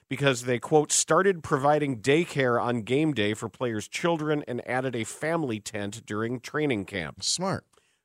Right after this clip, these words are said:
Speaker 1: Food slash cafeteria is a C.
Speaker 2: Yeah, they just don't.
Speaker 1: Nutritionist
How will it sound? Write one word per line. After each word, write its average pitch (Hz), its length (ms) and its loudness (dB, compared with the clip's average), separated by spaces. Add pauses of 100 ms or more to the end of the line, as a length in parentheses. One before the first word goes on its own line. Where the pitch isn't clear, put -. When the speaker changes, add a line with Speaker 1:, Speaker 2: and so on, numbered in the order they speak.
Speaker 1:
Food 214 460 -2
slash 190 380 4
cafeteria 185 920 2
is 170 380 0
a 165 220 2
C. 110 760 -4
Speaker 2:
Yeah, 80 460 -4 (100)
they 104 100 -6
just 92 240 -6
don't. 80 300 -10 (180)
Speaker 1:
Nutritionist 196 800 0